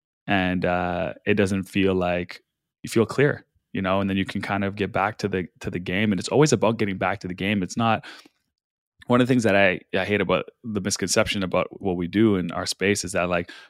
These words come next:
the whole idea of going back to the last couple of calls is not to just live there and stay there. It's to go back there to get better, to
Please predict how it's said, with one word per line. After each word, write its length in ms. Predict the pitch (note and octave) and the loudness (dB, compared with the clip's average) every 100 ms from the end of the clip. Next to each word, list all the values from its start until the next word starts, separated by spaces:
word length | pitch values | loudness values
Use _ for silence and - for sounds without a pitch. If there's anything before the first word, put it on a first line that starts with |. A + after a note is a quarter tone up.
| _ - _ _ | _ -20 _ _
the 220 | F3+ A#2 | -6 -2
whole 240 | G#2+ D3+ D#3+ | 2 4 6
idea 420 | A#2+ F#2+ G#2+ G#2+ | 4 4 6 6
of 140 | F#2 | 4
going 300 | F#2+ F#2+ F#2 | 2 0 0
back 260 | E2+ F#2 F#2+ | 2 2 2
to 100 | - | -2
the 80 | E2+ | -2
last 280 | F2 F2+ - | 0 0 -4
couple 180 | F2 | -8
of 80 | E2 | -8
calls 320 | - G2 F#2 | 0 0 0
is 140 | E2 - | -2 -8
not 300 | F#2 G2+ - | -2 -2 -2
to 80 | G2 | -6
just 240 | F#2 F2 | -6 -6
live 320 | E2+ F2+ G#2 | -6 -2 -2
there 240 | F#2+ F2 E2 | -2 -4 -4
and 100 | E2+ | -8
stay 320 | - E2+ A2 | -6 -2 0
there. 240 | E2+ E2 | 0 -4
It's 140 | E2+ - | -6 -8
to 100 | - | -2
go 160 | G#2+ | 0
back 360 | F#2 F2+ G#2 - | 2 2 0 0
there 120 | F#2 | -2
to 100 | - | -2
get 280 | F#2 F#2+ F2 | -4 -4 -2
better, 240 | G#2 G2+ | 0 0
to 200 | F#2 G2+ | -2 -6